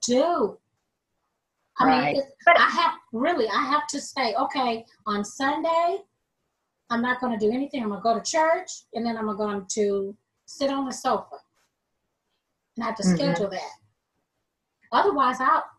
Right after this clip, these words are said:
Speaker 1: I'll find something to do.
Speaker 2: Oh, yeah. Well, and of course, I have a s-, had my husband, and I, I hardly even,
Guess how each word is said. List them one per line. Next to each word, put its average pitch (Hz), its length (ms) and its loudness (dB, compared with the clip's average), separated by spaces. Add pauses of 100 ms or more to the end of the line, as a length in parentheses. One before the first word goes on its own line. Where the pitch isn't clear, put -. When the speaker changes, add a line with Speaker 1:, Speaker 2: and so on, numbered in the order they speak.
(500)
Speaker 1:
I'll 285 180 0
find 302 280 -2
something 302 280 -6
to 214 60 -6
do. 214 360 -4 (1200)
Speaker 2:
Oh, 277 120 8
yeah. 190 260 6 (100)
Well, 254 180 12
and 233 140 10
of 220 80 -4
course, 226 200 4
I 240 120 6
have 214 180 6
a 156 60 -4
s-, - 200 -12
had 196 260 6
my 170 100 2
husband, 208 540 6
and 170 180 2 (480)
I, - 240 6 (120)
I 214 280 6
hardly 214 420 6
even, 185 320 2